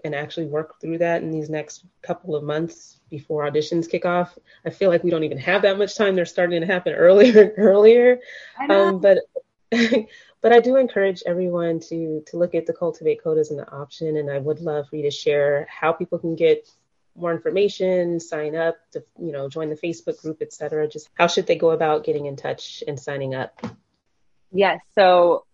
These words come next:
Speaker 3: our Instagram has everything on there. It's at the Cultivate Code. On Facebook, it's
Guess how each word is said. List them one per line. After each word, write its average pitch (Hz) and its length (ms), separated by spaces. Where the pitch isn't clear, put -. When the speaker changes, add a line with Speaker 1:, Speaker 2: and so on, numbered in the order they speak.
Speaker 3:
our 190 200
Instagram 190 640
has 180 240
everything 175 520
on 170 180
there. 185 180
It's 170 220
at 160 200
the - 80
Cultivate 165 500
Code. 170 380
On 190 140
Facebook, 180 440
it's 170 200